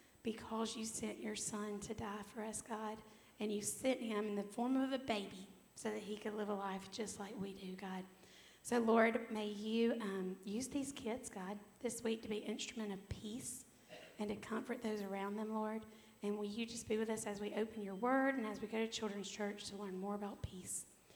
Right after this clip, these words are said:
We love you and praise you, and we all say amen. Amen. Good job. All right, we gotta light 'em, right? Yep. I almost forgot that.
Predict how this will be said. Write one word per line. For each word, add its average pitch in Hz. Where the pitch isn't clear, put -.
We 220
love 214
you 240
and 262
praise 208
you, 208
and 196
we 190
all 208
say 196
amen. 226
Amen. -
Good 247
job. 208
All 233
right, 233
we 214
gotta 233
light 226
'em, 226
right? 208
Yep. 254
I 220
almost 233
forgot 208
that. 190